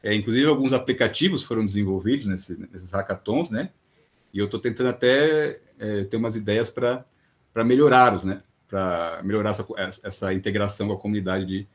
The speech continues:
desenvolvedores. Mas tem, tem sim, tá? Ah, outra pergunta aqui, deixa eu ver, sobre o serp, saiu uma notícia esses dias sobre o serp e os de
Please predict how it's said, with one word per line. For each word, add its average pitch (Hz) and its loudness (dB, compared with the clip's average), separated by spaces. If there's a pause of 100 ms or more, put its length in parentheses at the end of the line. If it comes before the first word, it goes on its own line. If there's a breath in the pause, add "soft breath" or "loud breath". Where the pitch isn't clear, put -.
(340)
desenvolvedores. 104 0
Mas 101 -2
tem, 135 2
tem 143 6
sim, 143 0 (100)
tá? 139 -12 (1080)
Ah, 104 -2
outra 120 2
pergunta 120 2
aqui, 147 0
deixa 147 -2
eu 127 0
ver, 147 6
sobre 127 -4
o 113 -4
serp, 135 4
saiu 139 2
uma 135 4
notícia 127 -4
esses 107 -8
dias 113 -4
sobre 120 -8
o 101 -10
serp 123 0
e - -2
os 120 -2
de 110 -6